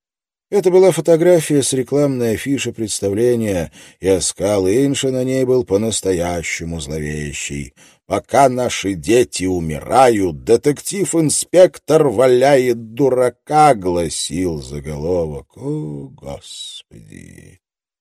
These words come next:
Подпись под фотографией вторила заголовку: "Что важнее, играть в рождественской пантомиме или ловить педофила-убийцу, разгуливающего по нашим улицам?"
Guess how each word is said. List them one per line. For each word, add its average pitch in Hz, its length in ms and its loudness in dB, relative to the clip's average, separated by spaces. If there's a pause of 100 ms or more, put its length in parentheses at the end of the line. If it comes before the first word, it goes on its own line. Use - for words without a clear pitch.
(400)
Подпись 180 540 4
под 165 160 -2
фотографией 147 720 2
вторила 120 580 2
заголовку: 104 800 0 (220)
"Что 226 580 4
важнее, 135 960 -2
играть 160 500 6
в 135 60 0
рождественской 143 920 2
пантомиме 156 1120 2 (320)
или 170 260 6
ловить 190 560 8
педофила-убийцу, 170 1500 6
разгуливающего 131 1200 4
по 131 160 2
нашим 127 440 0
улицам?" 104 960 0